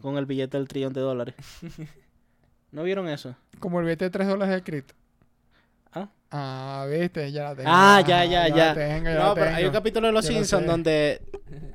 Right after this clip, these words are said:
Speaker 1: Bert se roba un billete de un trillón de dólares y se va con Homero como, marico, termina fugado y tal, y terminan en Cuba. Entonces los bichos que,
Speaker 2: <laughs>
Speaker 1: "No, vamos a reunirnos con Fidel, que yo sé que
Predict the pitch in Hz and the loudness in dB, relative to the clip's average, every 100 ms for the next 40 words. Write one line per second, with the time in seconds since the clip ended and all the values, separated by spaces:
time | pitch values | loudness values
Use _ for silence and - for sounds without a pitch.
0 | - 147 151 165 170 175 - 147 143 147 | -16 -4 4 6 6 4 0 0 0 0
1 | 156 156 156 156 156 151 151 151 160 156 | -2 -4 -4 -4 -6 -6 -6 -4 -2 0
2 | 143 151 165 - - _ 135 135 131 127 | 0 -2 -4 -10 -20 _ -8 -2 0 0
3 | 143 143 156 156 147 156 - 143 143 135 | -2 -4 -2 -2 0 -2 -2 -4 -2 -4
4 | 127 131 135 147 139 135 135 135 156 147 | -4 -4 -4 -6 -6 -6 -6 -6 -6 -2
5 | 170 170 196 190 151 139 139 147 139 - | -2 -2 -4 -4 -6 -8 -8 -8 -10 -6
6 | 147 117 117 _ _ - - 143 143 147 | -4 -4 -6 _ _ -20 -14 -6 -4 0
7 | 147 156 202 208 202 202 226 294 254 269 | 2 4 4 2 0 0 4 4 4 4
8 | 262 262 262 262 247 233 226 220 226 208 | 2 0 -2 -4 -6 -4 -2 -4 -4 -6
9 | - 214 208 185 175 | -6 -6 -4 -2 -4